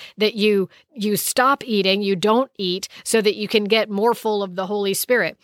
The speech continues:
But what I call reverse fasting is you get so full of the Holy Spirit that you don't have a natural appetite for food anymore. It's a wonderful thing. Praise God. Hallelujah. And the last scripture in this portion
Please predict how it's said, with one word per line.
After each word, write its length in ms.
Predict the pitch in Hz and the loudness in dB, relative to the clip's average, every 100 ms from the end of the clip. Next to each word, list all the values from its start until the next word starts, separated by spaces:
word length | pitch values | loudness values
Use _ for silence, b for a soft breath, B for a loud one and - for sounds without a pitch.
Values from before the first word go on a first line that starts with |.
| _ | _
But 160 | 196 220 | -2 0
what 140 | 220 | 2
I 120 | 226 262 | 2 2
call 280 | 247 214 | 2 2
reverse 420 | 190 180 247 311 - | 0 0 0 0 0
fasting 400 | 190 185 190 185 | 0 -2 -4 -4
is 240 | 185 180 B - | -4 -4 B -8
you 120 | 214 | 0
get 180 | 262 240 | 0 2
so 180 | 247 | 0
full 240 | 233 240 233 | 2 0 0
of 100 | 202 | 0
the 120 | 208 | -2
Holy 260 | 214 214 202 | 0 0 0
Spirit 400 | - 311 254 214 | -2 2 2 2
that 140 | 208 | 0
you 100 | 214 | 2
don't 220 | 233 233 | 2 0
have 260 | 233 247 226 | 0 0 0
a 80 | 190 | -2
natural 680 | 190 208 - 214 196 196 B B | 0 0 0 0 0 -2 B B
appetite 560 | 208 220 202 202 196 | -4 -2 0 0 0
for 140 | - 214 | 0 -2
food 460 | 208 320 233 180 - | 2 2 2 0 -2
anymore. 460 | 196 190 170 151 | 0 0 -2 -2
It's 180 | 311 - | -2 0
a 60 | 269 | 0
wonderful 440 | 240 226 208 196 | 2 0 -4 -6
thing. 280 | 190 170 - | -6 -6 -4
Praise 300 | - 247 214 | 2 2 2
God. 260 | 208 170 180 | 0 -2 0
Hallelujah. 560 | 208 202 180 156 - _ _ _ _ _ _ _ _ B B B | 0 0 -2 -8 -12 _ _ _ _ _ _ _ _ B B B
And 140 | 233 | 2
the 80 | 254 | 4
last 300 | 247 262 277 | 4 2 2
scripture 400 | - 233 - 214 | 0 0 2 0
in 240 | 220 196 | 0 -2
this 200 | 196 208 | 0 -2
portion 560 | - 190 185 - 165 | -2 -6 -4 -4 -6